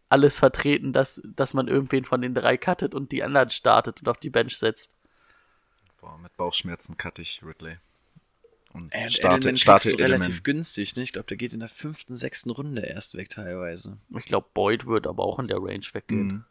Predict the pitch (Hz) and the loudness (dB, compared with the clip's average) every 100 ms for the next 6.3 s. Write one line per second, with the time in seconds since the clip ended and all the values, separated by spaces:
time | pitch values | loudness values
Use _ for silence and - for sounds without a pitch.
0 | - 107 127 95 101 - - 82 90 90 | 2 6 6 4 0 -2 -8 -8 -6 -4
1 | 92 101 107 135 147 123 147 110 113 220 | 0 2 6 12 12 12 10 2 2 4
2 | 95 87 90 90 87 123 190 127 123 95 | 6 4 2 0 2 2 2 0 0 -2
3 | - 95 92 95 101 - - - - 101 | -4 -10 -8 -10 -12 -18 -20 -16 -4 2
4 | 117 135 147 127 123 135 131 113 117 - | 4 6 6 4 2 -4 -2 0 -2 -4
5 | _ _ - - 117 - 131 - - 107 | _ _ -16 -14 -12 -6 -6 -6 -4 -2
6 | 110 107 | 0 -2